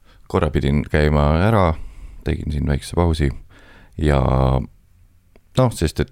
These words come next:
kui kohvi ja snuus on koos, siis mingid asjad juhtuvad ja on vaja lahendada ki-, kiirelt, isegi kui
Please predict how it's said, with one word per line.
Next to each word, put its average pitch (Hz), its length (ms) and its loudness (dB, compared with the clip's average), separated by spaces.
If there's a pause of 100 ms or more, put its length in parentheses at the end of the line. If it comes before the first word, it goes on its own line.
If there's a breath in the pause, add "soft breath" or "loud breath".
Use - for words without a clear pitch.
kui 73 220 2
kohvi 78 360 0
ja 71 180 0 (140)
snuus 80 360 -2
on 67 140 -2
koos, 82 340 -2
siis - 220 -12 (1800 soft breath)
mingid 71 300 -2
asjad - 640 -8
juhtuvad - 600 -6 (160)
ja - 100 -6
on 64 140 -4
vaja 64 420 -2
lahendada 65 600 -2 (100)
ki-, - 200 -10
kiirelt, - 460 -6
isegi 73 380 -4
kui 65 260 -4